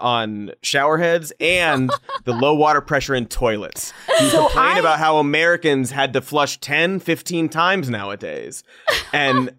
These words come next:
Speaker 3: <laughs>
Speaker 1: it's perfect, and I think it's because he was flushing documents down the toilet.
Speaker 3: I hadn't heard that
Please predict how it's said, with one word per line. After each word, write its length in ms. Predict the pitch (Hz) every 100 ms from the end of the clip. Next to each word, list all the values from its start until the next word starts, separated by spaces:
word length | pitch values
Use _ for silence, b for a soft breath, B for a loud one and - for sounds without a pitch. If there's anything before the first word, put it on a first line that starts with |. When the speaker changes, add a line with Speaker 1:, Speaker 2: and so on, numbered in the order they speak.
| -
Speaker 3:
<laughs> 120 | -
Speaker 1:
it's 160 | 139
perfect, 560 | - - 185 214 196 - -
and 120 | 135
I 120 | 127
think 280 | 123 156 139
it's 160 | 123 -
because 320 | 123 160 139
he 60 |
was 100 | 123
flushing 460 | - 143 143 160 135
documents 500 | 131 117 123 120 113
down 200 | 110 101
the 60 | 104
toilet. 200 | - 240
Speaker 3:
I 60 |
hadn't 500 | 320 349 320 294 240
heard 440 | 214 262 254 220 180
that 360 | 185 196 185